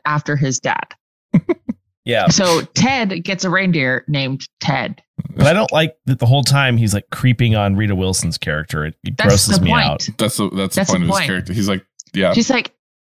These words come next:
Speaker 1: the
Speaker 3: He's a
Speaker 1: gal at the,
Speaker 3: skeevy
Speaker 1: the gal at the Beltramini, you know, she's like, "Hey, can you come check out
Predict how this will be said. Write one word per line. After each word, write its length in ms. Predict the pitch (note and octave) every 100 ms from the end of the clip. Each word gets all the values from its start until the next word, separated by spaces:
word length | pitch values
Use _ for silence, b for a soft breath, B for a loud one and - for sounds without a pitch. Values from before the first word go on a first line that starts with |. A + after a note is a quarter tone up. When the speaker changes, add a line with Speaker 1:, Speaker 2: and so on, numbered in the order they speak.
| -
Speaker 1:
the 160 | F#3 F#3
Speaker 3:
He's 120 | F3
a 40 |
Speaker 1:
gal 160 | F3 F3
at 20 |
the, 80 | F3
Speaker 3:
skeevy 560 | E3 D3 C#3+ F#2+ F#2 - - - _
Speaker 1:
the 80 | E3+
gal 180 | F3+ E3+
at 60 | D3+
the 60 |
Beltramini, 720 | D3+ D3+ D#3+ D3 C#3 B2+ B2+ B2
you 80 | -
know, 120 | C#3+
she's 200 | C#3 E3
like, 220 | E3 D#3+ _ _ _ _ _ -
"Hey, 200 | B3 A3+
can 220 | - A#3
you 100 | D4
come 240 | - F#4+ F4+
check 280 | - C4
out 160 | B3+ B3